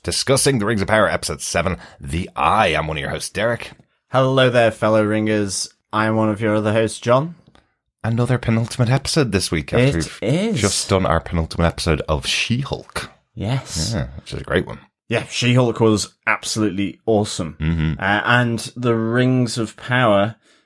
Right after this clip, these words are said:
Speaker 2: uh, this one was certainly, uh, kind of the aftermath, shall we say, of that massive episode
Speaker 1: Mm-hmm.
Speaker 2: from, from last week.
Speaker 1: Yeah.
Speaker 2: So it was,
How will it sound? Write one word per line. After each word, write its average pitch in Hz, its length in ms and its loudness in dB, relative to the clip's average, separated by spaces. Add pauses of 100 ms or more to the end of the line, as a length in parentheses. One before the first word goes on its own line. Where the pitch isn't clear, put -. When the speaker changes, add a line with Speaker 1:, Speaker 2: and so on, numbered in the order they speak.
(140)
Speaker 2:
uh, 95 280 -2
this 117 320 -4
one 107 280 4
was 98 140 -4
certainly, 98 680 -2
uh, 90 300 -2 (520)
kind 226 160 -6
of 147 140 -2
the 151 180 0
aftermath, 113 840 0
shall 90 340 0
we 90 100 -4
say, 92 480 2
of 92 640 2
that 92 300 0
massive 101 1000 0 (240)
episode 76 640 -6
Speaker 1:
Mm-hmm. 82 280 2
Speaker 2:
from, 85 520 0
from 87 220 -2
last 85 240 -4
week. - 360 -8 (160)
Speaker 1:
Yeah. 67 240 -4
Speaker 2:
So 90 480 0
it 120 180 2
was, 135 380 4